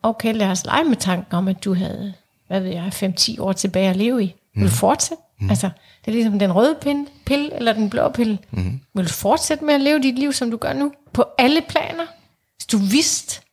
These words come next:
Speaker 1: at det her, det, så er det slut.
Speaker 2: Mhm.
Speaker 1: Eller vil du
Speaker 2: Mhm.
Speaker 1: sadle om
Speaker 2: Mhm.
Speaker 1: i dag? <laughs> Fordi du godt vidste inderst inden,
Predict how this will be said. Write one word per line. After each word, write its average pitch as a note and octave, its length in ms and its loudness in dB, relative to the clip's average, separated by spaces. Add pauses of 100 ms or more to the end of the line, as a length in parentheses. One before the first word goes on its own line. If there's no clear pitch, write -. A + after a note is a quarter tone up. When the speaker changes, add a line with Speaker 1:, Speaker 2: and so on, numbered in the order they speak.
(320)
Speaker 1:
at G#3 80 -6 (1120)
det C#4+ 140 4
her, B3+ 120 0 (600)
det, B3 300 0
så - 80 4
er C#4 40 6
det C4+ 80 -2
slut. E4+ 360 0 (100)
Speaker 2:
Mhm. F#3+ 120 -6 (1160)
Speaker 1:
Eller G#3 280 2 (2250)
vil G#3+ 240 2
du G3+ 80 2 (320)
Speaker 2:
Mhm. F#2+ 80 -14 (380)
Speaker 1:
sadle F#3+ 460 2
om G#3 340 -2
Speaker 2:
Mhm. G2 200 -2 (1160)
Speaker 1:
i A3 80 4
dag? G#3+ 680 2
<laughs> - 1200 -8
Fordi G3+ 240 0
du F#3+ 120 -2
godt G3 360 0
vidste G#3 300 0
inderst F#3+ 340 0
inden, F#3+ 340 -4